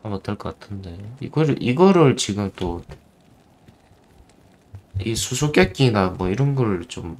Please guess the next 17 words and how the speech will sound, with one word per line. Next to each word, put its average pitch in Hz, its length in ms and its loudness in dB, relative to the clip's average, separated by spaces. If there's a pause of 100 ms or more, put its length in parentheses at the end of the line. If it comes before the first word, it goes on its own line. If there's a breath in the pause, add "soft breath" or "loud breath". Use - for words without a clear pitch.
(160)
만들어야 98 400 -4
되는데 87 560 -14
지금 - 300 -12 (180)
그건 123 240 0
또 76 140 2
언제, 135 360 2
언제 135 220 2
만들지 107 440 0
모르겠지만, 92 800 -4 (140)
예. - 60 -12 (1900)
예. - 80 -16 (3250)
어, 80 340 -14
참나무 127 840 0 (300)
심장 101 460 -2
만드는 95 420 -2
방법이었습니다. 90 1200 -8 (180)
예. 90 100 -16